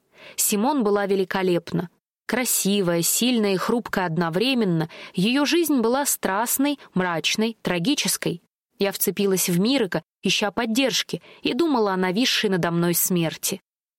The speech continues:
Чёрное и белое. Чёрное, чёрное, чёрное. «Можешь нажать на паузу?» попросила я. Вскочив, я побежала из подвала наверх в свой кабинет двумя этажами выше.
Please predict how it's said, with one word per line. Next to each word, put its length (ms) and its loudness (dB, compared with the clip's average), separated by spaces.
Чёрное 600 0
и 20 0
белое. 500 0
Чёрное, 840 -2
чёрное, 840 -2
чёрное. 760 -2
«Можешь 360 0
нажать 320 -2
на 140 0
паузу?» 540 -2
попросила 520 0
я. 300 0
Вскочив, 480 -2
я 80 2
побежала 520 0
из 120 2
подвала 460 0
наверх 480 0
в 60 -6
свой 340 2
кабинет 600 0
двумя 420 0
этажами 480 0
выше. 440 0